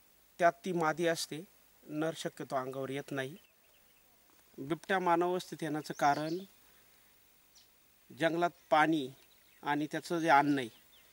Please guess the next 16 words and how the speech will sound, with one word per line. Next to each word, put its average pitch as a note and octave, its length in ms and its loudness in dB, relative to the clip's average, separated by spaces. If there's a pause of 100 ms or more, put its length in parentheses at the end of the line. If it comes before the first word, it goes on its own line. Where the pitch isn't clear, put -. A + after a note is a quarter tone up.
(100)
हे D#3+ 80 -2
सहजगत्या F3+ 640 0
उपलब्ध E3+ 400 0
होत D#3 240 0
नाही, C#3 200 -2 (120)
पाण्याची D#3 800 0
सोय E3+ 320 2
नाही C#3 260 -2 (760)
आणि D#3 180 0 (140)
पाण्यासाठी E3+ 540 2
आणि D#3 180 -4
शिकारीसाठी D3+ 680 -2
बिबट्या C3+ 540 0 (540)
गावाकडे D3 520 4
येतो. C#3 320 -2 (360)
गावाकडं F3 800 2